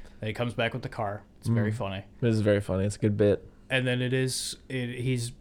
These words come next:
Speaker 1: very imposing. It's very scary to watch him walk through the police station with
Speaker 2: Yeah.
Speaker 1: just those giant guns and just the, the,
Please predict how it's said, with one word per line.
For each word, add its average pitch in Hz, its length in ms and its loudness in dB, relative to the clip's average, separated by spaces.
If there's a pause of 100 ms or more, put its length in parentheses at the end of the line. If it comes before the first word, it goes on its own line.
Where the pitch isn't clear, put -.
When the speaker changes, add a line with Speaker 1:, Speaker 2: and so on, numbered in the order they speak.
(540)
Speaker 1:
very 127 240 4
imposing. 160 420 6
It's 104 160 -2
very 120 220 0
scary 123 340 2
to 127 100 -2
watch 110 300 -2
him 123 180 -2
walk 107 280 -6
through 127 140 -4
the 113 280 -2
police 135 240 -2
station 110 320 -2
with 110 60 2
Speaker 2:
Yeah. 98 180 4
Speaker 1:
just - 220 -6
those 117 160 0
giant 120 380 0
guns 123 340 -2
and 113 140 -2
just 110 260 -4
the, 107 240 -4 (480)
the, 110 320 -4